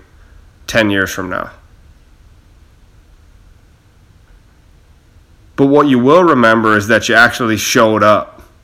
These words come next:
at your grandma's or your grandfather's or your great aunt's house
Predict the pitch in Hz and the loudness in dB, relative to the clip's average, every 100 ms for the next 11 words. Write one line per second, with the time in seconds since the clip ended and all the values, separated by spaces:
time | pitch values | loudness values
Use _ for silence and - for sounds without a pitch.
0 | _ _ - _ _ _ _ _ _ 104 | _ _ -20 _ _ _ _ _ _ -4
1 | 110 104 98 101 107 107 104 95 87 98 | -2 -2 -2 0 2 2 0 -2 -4 -6
2 | 92 101 107 104 107 95 95 92 87 95 | -4 0 0 -2 -2 -2 -2 -6 -8 -8
3 | 95 90 - _ _ _ _ _ _ _ | -8 -8 -16 _ _ _ _ _ _ _
4 | - 107 95 110 113 110 110 98 - 123 | -8 -6 0 0 0 0 0 -2 -2 0
5 | 113 92 - - | 0 -2 -8 -14